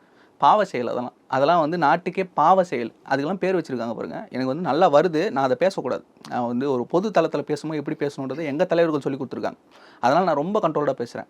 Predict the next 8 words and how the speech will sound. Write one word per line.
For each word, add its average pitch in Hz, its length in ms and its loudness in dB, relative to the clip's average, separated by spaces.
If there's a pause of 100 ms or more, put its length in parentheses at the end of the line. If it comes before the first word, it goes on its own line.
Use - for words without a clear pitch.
(220)
ராணிப்பேட்டை 175 720 6
மாவட்டம் 143 480 0
அரக்கோணத்துல 147 680 2 (560)
தொடர்ந்து 247 500 10
இந்த 202 120 0
காவல்துறையினுடைய 156 920 0 (400)
அலட்சிய 175 340 2
போக்கால 143 320 -2